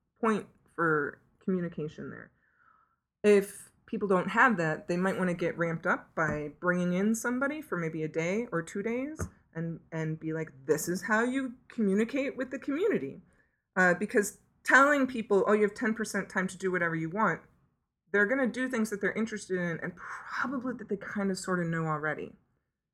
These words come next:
And so if they're like, "Yeah, ten percent, I could contribute to some Drupal project," and they've never done it before,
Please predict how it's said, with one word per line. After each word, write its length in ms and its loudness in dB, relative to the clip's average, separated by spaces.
And 160 0
so 220 2
if 120 0
they're 180 2
like, 200 -2
"Yeah, 260 10
ten 200 -2
percent, 340 0
I 100 4
could 420 -2
contribute 640 -4
to 160 -6
some 260 -6
Drupal 280 -4
project," 420 -4
and 80 -2
they've 100 0
never 340 6
done 200 2
it 80 -6
before, 560 -4